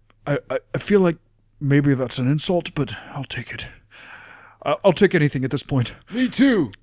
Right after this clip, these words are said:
Speaker 1: I'm completely desperate.
Speaker 2: I'm completely desperate myself. And I thought I hit rock bottom of the grease trap,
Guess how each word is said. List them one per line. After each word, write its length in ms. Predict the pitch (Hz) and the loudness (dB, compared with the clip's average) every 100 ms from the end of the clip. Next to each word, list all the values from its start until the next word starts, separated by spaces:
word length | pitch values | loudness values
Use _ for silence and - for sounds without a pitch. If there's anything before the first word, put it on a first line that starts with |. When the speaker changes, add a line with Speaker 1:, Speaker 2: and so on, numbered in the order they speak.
| - | -2
Speaker 1:
I'm 160 | 175 151 | 0 0
completely 460 | 139 139 143 127 | -4 -6 -6 -6
desperate. 520 | 117 107 - - - - - - | -6 -6 -8 -8 -8 -10 -14 -10
Speaker 2:
I'm 300 | - 208 185 | -6 -4 -4
completely 520 | 196 170 196 214 220 | -4 0 0 0 -2
desperate 480 | 190 208 175 202 185 | 2 2 2 -2 -4
myself. 760 | 180 - 226 202 170 - - _ _ _ _ _ _ - | -4 -2 0 0 0 -6 -20 _ _ _ _ _ _ -4
And 520 | 196 214 208 190 156 - _ - | 4 6 6 4 0 -10 _ -12
I 160 | 196 | -10
thought 260 | - 208 196 | -2 2 4
I 120 | 185 | 4
hit 280 | 180 196 190 _ - | 4 2 0 _ -8
rock 340 | 170 214 190 - | 2 2 2 2
bottom 480 | 196 196 175 139 - _ _ | 4 6 4 0 -6 _ _
of 220 | 160 156 | -2 -2
the 240 | 160 180 170 | 2 2 2
grease 260 | 165 220 - | -2 -2 -2
trap, 460 | - 175 147 - | 0 2 2 -2